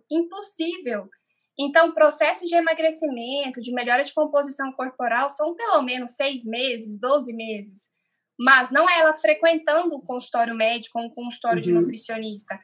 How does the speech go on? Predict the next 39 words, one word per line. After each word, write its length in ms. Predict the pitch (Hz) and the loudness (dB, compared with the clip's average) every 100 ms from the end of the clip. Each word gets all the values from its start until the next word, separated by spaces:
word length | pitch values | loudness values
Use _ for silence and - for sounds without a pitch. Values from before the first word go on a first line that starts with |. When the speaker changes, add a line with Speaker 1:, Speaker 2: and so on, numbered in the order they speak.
| _ _ - - | _ _ -14 0
Speaker 1:
mas 220 | 247 254 | 2 4
ela 200 | 269 269 | 4 4
praticando 1040 | - 302 339 - 339 - 302 349 339 294 | 4 4 4 0 -4 2 4 4 2 0
no 100 | 262 | -4
seu 220 | - 247 | -6 -6
dia 200 | 233 240 | -4 -6
a 100 | 226 | -6
dia 320 | 226 262 294 | -8 -2 -2
todo 260 | - 269 277 | -2 -2 0
esse 180 | 302 311 | 0 -2
estilo 240 | - 285 | -6 -6
de 120 | 269 277 | -6 -8
vida 200 | 277 277 | -6 -6
saudável. 680 | 294 302 320 226 208 190 196 _ _ _ | 0 0 0 -2 -4 -10 -20 _ _ _
Speaker 2:
Você 180 | 254 262 | 0 4
acredita 720 | 330 - 302 247 254 269 262 | 4 4 2 2 2 2 0
que 180 | 254 254 | 0 2
talvez 500 | 254 226 247 262 254 | 4 6 6 6 6
esse 340 | 254 302 302 | 4 4 0
seja 380 | 294 285 254 254 | 0 4 6 6
o 120 | 262 | 2
ponto 440 | - 262 254 254 - | 4 6 6 4 -2
que 160 | - 226 | -6 0
diferencie 1160 | 220 - 220 220 220 - 240 254 285 302 302 - - _ | 0 2 2 2 0 -2 2 4 4 2 -2 -12 -20 _
as 360 | - 214 220 - | 8 8 8 6
mulheres 500 | 240 247 247 247 247 | 6 8 8 6 4
que 160 | 254 | 0
conseguem, 1120 | 254 254 254 - 233 233 240 247 330 339 415 320 | 4 4 4 6 8 10 8 8 6 6 6 2
né, 240 | 240 214 | 4 6
fa-, 200 | 214 - | 6 4
girar 460 | - 247 233 226 240 | 4 6 8 10 8
essa 260 | 233 - 220 | 4 4 4
chave 800 | - 208 202 214 233 285 302 - | 6 8 10 10 8 2 0 6
daquelas 500 | 247 254 240 247 247 | 6 8 6 6 6
que 120 | - | 6
não 280 | 254 262 302 | 6 8 6
conseguem 800 | 285 269 - 262 262 247 208 202 | 2 2 2 4 4 2 0 -2
obter 380 | 202 214 - 214 | -2 -2 2 4
resultados 960 | 208 196 185 226 214 202 175 165 - | 2 0 2 8 10 10 6 -2 -4